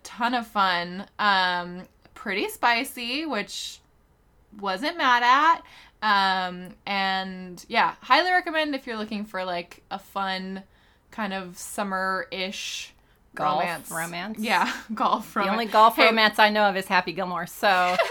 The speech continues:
Speaker 1: <laughs> Listen, the, and, like, I know nothing about golf, but I was on board. I loved it. It was a lot of fun.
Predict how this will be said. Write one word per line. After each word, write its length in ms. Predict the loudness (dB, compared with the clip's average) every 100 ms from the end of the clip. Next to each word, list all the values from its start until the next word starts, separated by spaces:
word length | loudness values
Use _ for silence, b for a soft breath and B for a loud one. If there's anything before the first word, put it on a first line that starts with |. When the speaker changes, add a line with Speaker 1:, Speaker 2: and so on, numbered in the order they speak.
| -2 -4
Speaker 1:
<laughs> 320 | -12 -12 -2
Listen, 320 | -2 0 -2
the, 180 | -2 0 2
and, 260 | 4 4
like, 340 | 2 0 -4 2
I 200 | 6 6
know 140 | 2 -4
nothing 520 | -4 -6 -8 -10 -10
about 280 | -4 -4 -2
golf, 300 | -2 -2 -4
but 220 | -4 -4 -4
I 200 | -6 -6
was 280 | -8 -6 -4
on 160 | -4
board. 240 | -2 -4 -4
I 100 | -6
loved 260 | -6 -8
it. 100 | -12
It 80 | -12
was 80 | -10
a 40 |
lot 120 | -8 -6
of 60 |
fun. 240 | -6 -6